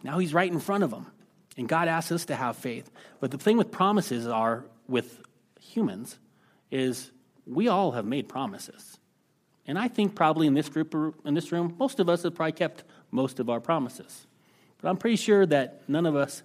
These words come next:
have ever kept all of our promises. We've been hurt by other people's promises that are unfulfilled. And so that gets us kind of in our mindset, like, "Oh, promises,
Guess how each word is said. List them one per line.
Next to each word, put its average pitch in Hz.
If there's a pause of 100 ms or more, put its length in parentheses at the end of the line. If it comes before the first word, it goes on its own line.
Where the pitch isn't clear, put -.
have 110
ever 127
kept 117 (260)
all 113
of 104
our 101
promises. - (840)
We've 151
been 165
hurt 160
by 127
other 139
people's 123
promises 123
that 110
are 113
unfulfilled. 113 (1500)
And 120 (140)
so -
that 156
gets 175
us 160
kind 156
of 135
in 131
our 123
mindset, 131
like, 120 (100)
"Oh, 156
promises, 139